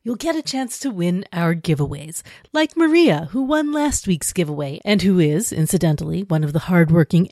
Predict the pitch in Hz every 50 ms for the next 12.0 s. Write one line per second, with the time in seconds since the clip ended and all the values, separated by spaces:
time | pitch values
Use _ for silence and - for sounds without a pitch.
0 | - - 180 170 160 143 151 151 151 151 196 294 339 - - - 185 160 151 175
1 | 160 - 175 160 - - 196 170 - 165 165 165 156 156 170 147 139 - 180 -
2 | 185 135 127 135 131 143 165 - 208 254 254 - - 294 277 349 359 349 339 -
3 | 339 254 214 190 180 - - 160 151 131 151 151 147 147 151 147 147 185 180 _
4 | _ _ _ _ - 240 269 277 285 247 208 247 208 180 202 175 160 156 151 147
5 | 156 135 - - _ _ _ _ - 311 359 370 - 226 214 202 277 - - -
6 | - _ _ _ - - 320 - - - 330 339 339 - 339 311 302 254 247 233
7 | - - - - - - - - 240 226 180 156 156 - - - - 143 151 -
8 | 156 175 170 - - - - - _ _ - 185 180 - - - - 330 339 320
9 | - - - 175 156 156 156 156 - - - - 175 170 185 185 190 202 233 269
10 | 302 311 294 285 269 240 254 247 233 240 233 220 190 185 185 170 185 165 151 160
11 | - - - _ 196 196 208 196 - - - - 185 175 - - 165 151 147 165